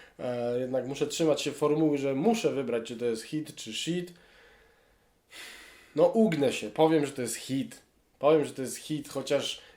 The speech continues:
ja do tego piwa już nie wrócę na pewno.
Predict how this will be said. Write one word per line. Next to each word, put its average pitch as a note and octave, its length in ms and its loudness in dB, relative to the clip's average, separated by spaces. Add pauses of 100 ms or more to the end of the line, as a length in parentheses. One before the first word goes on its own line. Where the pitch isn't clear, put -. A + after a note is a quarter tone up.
ja D#3 220 8
do D#3 80 8
tego D3 240 2
piwa C#3+ 340 4
już C#3 240 0
nie C#3 120 0
wrócę D3+ 400 2
na C3+ 120 2
pewno. C#3+ 560 0